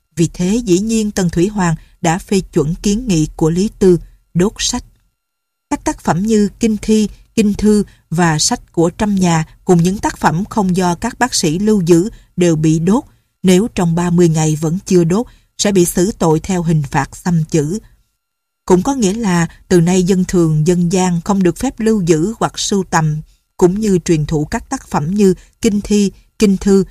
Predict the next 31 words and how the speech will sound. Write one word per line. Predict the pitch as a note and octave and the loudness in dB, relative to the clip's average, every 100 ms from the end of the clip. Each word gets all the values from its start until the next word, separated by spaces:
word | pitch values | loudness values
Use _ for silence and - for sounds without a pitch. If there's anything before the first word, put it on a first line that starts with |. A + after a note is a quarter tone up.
| - _ | -8 _
sách | - B3+ - | -4 -4 -2
vở | D3+ C3 | -2 -2
của | - E3 | -2 -2
trăm | - F#3 | -2 -2
nhà. | F3 E3+ D#3 D3+ _ _ _ - | 0 0 0 -4 _ _ _ -2
Nhưng | G#3 G#3 | 0 0
các | G3 B3+ | -2 -4
quan | - A3 G#3 | -2 -2 -2
học | E3 - | -4 -6
sĩ | - D3 D#3 A#3 - _ _ _ _ _ _ _ _ _ _ | -6 -4 -4 -8 -12 _ _ _ _ _ _ _ _ _ _
thì | - F3 D#3+ D#3 | 0 4 4 4
được | E3+ D#3+ | 0 0
lưu | F#3+ F#3+ | 2 2
giữ | E3 D#3 | 2 0
những | F#3+ G3+ D#3+ G3 | 0 -2 -2 -2
loại | C#3+ | -2
sách | - A#3+ - | -2 -4 -2
này. | F3 D#3 - _ _ _ _ _ _ | -2 -2 -8 _ _ _ _ _ _
Muốn | E3+ G3+ A#3+ | 0 0 -2
học | F#3 - | -6 -6
pháp | - A3+ - | -6 -6 -4
lệnh, | F3 E3 E3 - - | -2 0 -2 -6 -4
bái | F#3+ B3 - | -2 -2 -4
quan | G#3 G3 | -2 -2
sử | - D3+ E3+ | -2 -2 -2
làm | G#3+ E3 D3+ | -2 -2 -4
thầy, | - E3 E3 - _ _ - | -2 0 -2 -6 _ _ -4
những | F#3+ | -2
học | - G3 - | -2 -4 -2
thuyết | C4 - | -4 -2
nho, | G#3+ A3 | -2 0